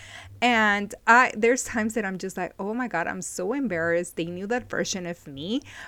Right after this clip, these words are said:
But at the same time, that version of me helped me move through some really difficult times. But I did lose a lot of friends. And it's not because they were not supportive of me, but it's because they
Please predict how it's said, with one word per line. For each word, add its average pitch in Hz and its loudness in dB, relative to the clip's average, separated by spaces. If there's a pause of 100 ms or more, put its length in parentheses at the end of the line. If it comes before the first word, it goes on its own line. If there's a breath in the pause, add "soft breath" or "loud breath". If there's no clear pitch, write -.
(100)
But 226 4
at 226 4
the 226 -4
same 214 0
time, 254 0
that 202 -2
version 196 0
of 175 -6
me 226 2
helped 220 -2
me 185 -4
move 196 0
through 190 -6
some 196 -2
really 190 2
difficult 180 -8
times. 277 -2
But 190 0 (880 loud breath)
I 214 8
did 226 2 (120)
lose 208 0
a 226 0
lot 175 2
of 170 -10
friends. 220 -2
And 226 0
it's 226 -4
not 247 0
because 220 -6
they 214 2
were 214 -2
not 196 -4
supportive 190 -6
of - -10
me, 254 0 (460 loud breath)
but 233 4
it's 220 6
because 208 -2 (500 loud breath)
they 262 6